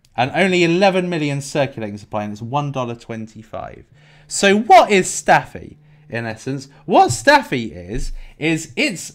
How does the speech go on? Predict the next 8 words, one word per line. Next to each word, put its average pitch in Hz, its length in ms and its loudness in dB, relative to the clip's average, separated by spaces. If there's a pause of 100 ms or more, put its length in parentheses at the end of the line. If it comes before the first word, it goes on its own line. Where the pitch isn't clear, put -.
(100)
a 185 500 2 (240)
network, 156 580 0
essentially, 131 440 -8
where 165 160 0
you 254 380 0
can 226 300 0
stake, 156 760 -2 (840)
um, 156 560 6